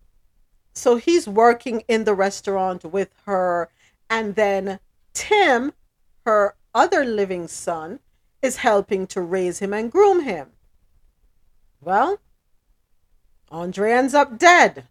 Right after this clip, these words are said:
murdered. Tim holds a vigil, holds a community, um, thing, all on the show,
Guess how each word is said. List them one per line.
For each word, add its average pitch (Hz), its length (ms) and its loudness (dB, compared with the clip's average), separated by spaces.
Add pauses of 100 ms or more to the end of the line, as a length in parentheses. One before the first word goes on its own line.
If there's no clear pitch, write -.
(720)
murdered. 233 600 0 (880)
Tim 427 600 2 (920)
holds 226 400 6
a 190 220 0 (100)
vigil, 302 640 6 (260)
holds 214 400 6
a 208 100 2
community, 208 1080 0
um, 180 580 -4 (140)
thing, 339 300 0 (120)
all 480 300 6
on 262 200 0
the 202 100 2
show, 170 480 -4